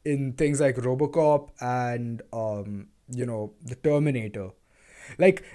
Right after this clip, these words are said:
there, the philosophy is <laughs> kind of what stood out to me, 'cause even though they're well shot movies, there's some really cool stuff do-,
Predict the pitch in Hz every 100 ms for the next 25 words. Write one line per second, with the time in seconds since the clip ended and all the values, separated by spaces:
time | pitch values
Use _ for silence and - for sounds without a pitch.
0 | - 127 147 175 214 185 - 180 143 139
1 | 143 - 202 196 170 170 - 175 143 -
2 | 185 - - 160 120 143 165 170 185 180
3 | 147 147 151 185 185 180 123 127 147 -
4 | 143 139 147 143 143 170 190 - - -
5 | - - 131 170 202 339 202 143 117 135
6 | 165 180 170 143 - 151 143 139 147 135
7 | - 120 135 143